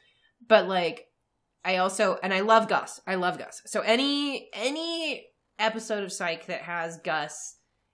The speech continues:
as pretty much, like, the main problem solver, like, he's the guy who knows all of the things. He's the guy who finds the poison.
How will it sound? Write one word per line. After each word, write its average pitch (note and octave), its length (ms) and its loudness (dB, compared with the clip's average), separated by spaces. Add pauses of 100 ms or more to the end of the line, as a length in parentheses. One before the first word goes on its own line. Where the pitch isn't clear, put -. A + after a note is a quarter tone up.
as F3 480 -2 (600)
pretty - 260 -2
much, F#5+ 200 0 (140)
like, C4 80 -6
the G#3+ 180 2
main F#3+ 360 -2
problem G3 500 0
solver, C#4+ 480 0
like, F#3+ 200 -2
he's E4+ 260 -4
the F#4 60 -4
guy A3+ 260 2
who A3+ 120 -2
knows F3+ 300 -2 (160)
all F3+ 220 0
of F3 100 -8
the D#3+ 80 -6
things. D3 320 -12 (220)
He's G#3+ 240 -6
the G3 80 -6
guy E3+ 240 2
who E3 100 -6
finds D#3+ 360 -6
the C3+ 100 -12
poison. B3 480 -2